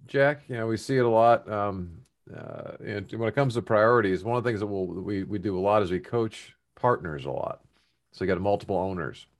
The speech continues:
And one of the first questions we ask when we meet the partners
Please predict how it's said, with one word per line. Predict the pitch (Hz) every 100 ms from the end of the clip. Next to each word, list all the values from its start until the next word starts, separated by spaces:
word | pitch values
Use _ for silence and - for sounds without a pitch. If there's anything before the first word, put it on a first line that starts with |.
| _ _ _ _ _ _ _ 110
And | 104 104 104 101 - - _ -
one | 135
of | 156
the | 139
first | 160 143 -
questions | 156 151 143 113
we | 117
ask | 107 127 127 107 -
when | 110
we | 98 90
meet | 95 139 170
the | 110
partners | - 95 76 78 82 113 -